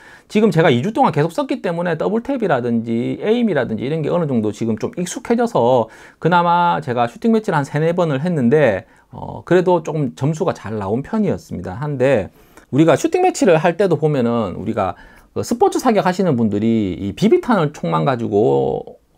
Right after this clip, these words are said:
어, 슈팅 매치를 하는 분이 있는 반면에 실제로 내가 이거를 연습을 해서 해외 나가서 실탄을 쏘고 싶은 분들은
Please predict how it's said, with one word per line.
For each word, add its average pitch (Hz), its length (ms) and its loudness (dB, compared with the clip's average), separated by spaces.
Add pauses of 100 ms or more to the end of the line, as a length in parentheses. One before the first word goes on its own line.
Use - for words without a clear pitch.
(340)
어, 80 320 -10
슈팅 - 220 -2
매치를 185 280 0
하는 208 220 0
분이 151 260 -2
있는 156 240 -2
반면에 117 400 -4
실제로 214 440 0
내가 127 240 2
이거를 165 480 -2
연습을 98 440 -2
해서 185 300 -2 (300)
해외 247 280 0
나가서 175 460 0 (240)
실탄을 277 500 -2
쏘고 151 280 -2
싶은 - 260 -6
분들은 120 560 -2